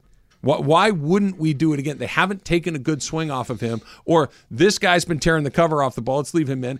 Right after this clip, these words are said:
Whatever the decision may be, I do think you just kinda have to put the game plan in the shredder in the moments that you get into decisive games, because we're not trying to win the most games over six months. We have to win tonight.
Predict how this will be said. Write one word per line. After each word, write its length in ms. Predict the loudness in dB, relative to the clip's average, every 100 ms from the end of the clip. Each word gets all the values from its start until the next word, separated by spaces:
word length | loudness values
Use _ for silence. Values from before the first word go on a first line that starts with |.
| -10 -2
Whatever 380 | 2 2 0 -4
the 80 |
decision 600 | -4 -4 -2 -4 -2 -4
may 160 | -4 -4
be, 440 | -2 -2 0 -4 -8 -20 -20 -10 0
I 80 | 0
do 220 | 2 0
think 240 | 2 -2
you 60 | -2
just 200 | -2 -2
kinda 200 | -2 -2
have 180 | -4 -4
to 60 | -2
put 220 | -2 -2
the 60 |
game 300 | -4 -4 -4
plan 460 | -2 -2 0 -2 -2
in 120 | -4
the 60 | -4
shredder 720 | -4 -4 0 2 2 0 -2 -6 _ _ -2
in 160 | 0
the 80 | 0
moments 460 | 0 -2 -2 -4 -6
that 100 | -6
you 120 | -2
get 200 | 0 0
into 320 | -2 -2 -2
decisive 720 | -2 -4 -2 0 0 -2 -4
games, 320 | -4 -4 -6 -8
because 260 | -6 -4
we're 80 | -2
not 220 | -2 -2
trying 180 | -4 -4
to 80 | -4
win 380 | -2 -2 -2 -6 _ _ _ -4
the 120 | -2
most 320 | 0 0 0
games 240 | -4 -4 -4
over 120 | -4
six 280 | -4 -4 -4
months. 240 | -6 -6 -4
We 120 | -4
have 80 | -2
to 80 |
win 260 | -2 -2 -4 _ -8
tonight. 560 | -4 -2 0 -2 -2